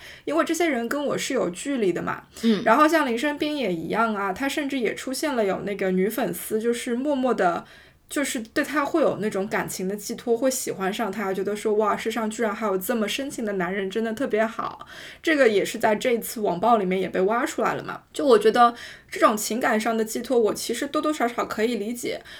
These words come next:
Speaker 1: 我不知道你之前有没有看到，就是，呃，像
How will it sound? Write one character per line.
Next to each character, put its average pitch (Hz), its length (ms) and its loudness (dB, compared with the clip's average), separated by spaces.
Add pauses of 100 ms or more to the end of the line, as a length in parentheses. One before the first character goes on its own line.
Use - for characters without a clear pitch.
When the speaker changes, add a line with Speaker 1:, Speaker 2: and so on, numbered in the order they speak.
(100)
Speaker 1:
我 220 100 4
不 214 80 -4
知 330 80 6
道 311 80 8
你 247 100 2
之 277 140 -4
前 277 140 0
有 233 100 2
没 214 100 -2
有 202 120 2
看 247 320 -2
到， 220 180 4
就 214 180 -2
是， 214 460 0 (420)
呃， 208 320 0
像 226 560 2